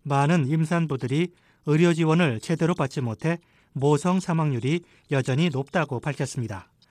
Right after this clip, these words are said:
보고서는 북한의 지정학적 위치가 인도적 활동에 중대한 영향을 미친다고 밝혔습니다. 또 인도적 지원 기구들은 자금이 부족하고 은행 채널이 없어 구호물품 전달에 어려움을 겪는다고 전했습니다.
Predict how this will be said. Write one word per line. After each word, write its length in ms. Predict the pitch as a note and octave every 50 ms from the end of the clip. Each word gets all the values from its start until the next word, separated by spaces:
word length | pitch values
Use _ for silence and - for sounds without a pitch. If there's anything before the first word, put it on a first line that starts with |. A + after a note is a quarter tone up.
| _ _ _ _ _ _
보고서는 500 | - D#3 D3+ E3 D#3 F#3 F3+ F#3+ D3 A2+ - _ _ _ _
북한의 480 | - D#3 D3+ - F3+ E3 F3+ F3 B2+ G#2 - _
지정학적 680 | _ - - D#3 C3+ F3 E3 E3 D#3+ C#3 - - F3+ D3+
위치가 440 | C#3 B2+ - - C3+ C#3+ C#3 E3 E3+ _ _ _ _ _ _
인도적 580 | - D#3 D#3+ D#3+ D#3 E3 D#3 D#3 F3 F3 - -
활동에 440 | E3 C#3 - D3+ C3 B2+ C#3+ E3+ F3 - _ _ _
중대한 500 | - - F3 D#3+ D#3+ D3 D#3+ D#3 E3 E3+
영향을 400 | D3 C3+ B2 B2 A#2 C#3 D#3+ D#3+
미친다고 560 | C#3 B2+ C#3+ - - F3+ E3+ D#3+ C#3+ A#2+ B2 A#2
밝혔습니다. 680 | - D#3+ D3 - D3 - - C3+ A#2 A2 G#2 G2 G2+ - _ _ _ _ _ _ _ -
또 240 | E3+ D3 D#3+ F3 - _ _ _ _ -
인도적 480 | D#3+ E3 E3+ E3 E3 D#3 F#3 G3 G3
지원 280 | - - D#3+ D#3+ D#3+ D#3
기구들은 480 | C#3+ C3 B2 A#2+ C3 C3 D#3 F3 F#3 F3+ _ _ _ _ -
자금이 480 | - - C#3 C#3 D3+ D#3+ D#3 F3 F#3
부족하고 640 | F3+ D3+ C3 C#3+ B2+ - - A#2+ - D3+ E3+ F3 - _ _ _ _ _ -
은행 280 | D3 D3+ E3+ F3 E3+
채널이 340 | - - G3 F3 E3+ C#3+ C3+
없어 320 | A2+ - - - D3+ E3 F3 - - _ _ _ _
구호물품 600 | - - D#3+ E3+ E3 E3 D#3 C#3 - F#3+ F#3+ F#3
전달에 500 | - C#3 C3 A#2 A#2 A2 B2 C#3+ E3 E3 _ _ _ _
어려움을 500 | - C#3 C3+ D3 D#3 D#3 C#3 C3 D#3+ E3
겪는다고 580 | D#3 - C3 D3 E3+ F3 F3 D#3 C#3 A#2+ A#2+ A#2
전했습니다. 640 | - D#3+ D3 C#3+ C3 - - B2+ A2 A2+ G2+ F#2+